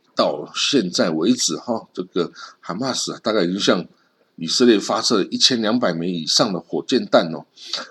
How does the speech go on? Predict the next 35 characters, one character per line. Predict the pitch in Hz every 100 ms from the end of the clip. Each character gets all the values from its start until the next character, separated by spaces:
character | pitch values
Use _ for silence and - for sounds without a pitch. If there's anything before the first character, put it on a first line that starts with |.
| - -
那 | 101 85
已 | 80
经 | 92 107
杀 | 98 123 120
死 | - 82
了 | 80
七 | - - 139 147
个 | 143 104
以 | - 76
色 | - 110
列 | 117 92
人 | 76 65 82
哦， | 73 73
包 | 87 101
括 | 101 - 110 87
了 | 82 78 - - - _
一 | - 78
个 | - 78 78 73
这 | -
个 | 73 78 76 71 78
小 | - 80 87
女 | 101 73
生 | - - 98 101 -
哦， | 95 80
一 | 85
个 | 85 78 76 71 73 80
小 | - - 73
女 | 87 71
生 | - 87 80
哦， |
六 | 90 85
岁 | - 90
小 | - 71
女 | 87 -
生。 | - 90